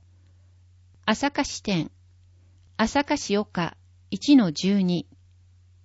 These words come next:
営業時間、九時から十七時。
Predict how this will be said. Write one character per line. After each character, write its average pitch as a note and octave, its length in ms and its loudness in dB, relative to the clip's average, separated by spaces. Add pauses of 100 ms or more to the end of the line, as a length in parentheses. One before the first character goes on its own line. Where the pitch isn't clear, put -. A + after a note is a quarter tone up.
(340)
営 D4 180 6
業 D4+ 200 8
時 C4+ 140 -2
間、 G3+ 320 0 (240)
九 D#4 140 -2
時 D4 100 -4
か A3+ 140 0
ら F3 120 2
十 B3+ 240 2
七 A#3 280 4
時。 - 240 -8